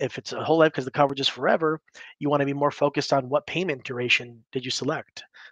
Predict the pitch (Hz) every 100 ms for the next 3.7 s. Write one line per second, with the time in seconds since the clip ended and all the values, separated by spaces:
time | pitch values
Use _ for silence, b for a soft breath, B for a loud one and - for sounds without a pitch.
0 | B - 127 135 139 139 139 139 147 135
1 | 127 127 - 147 - 143 160 - 135 131
2 | 127 131 139 139 139 143 156 165 165 170
3 | 165 170 160 180 214 135 123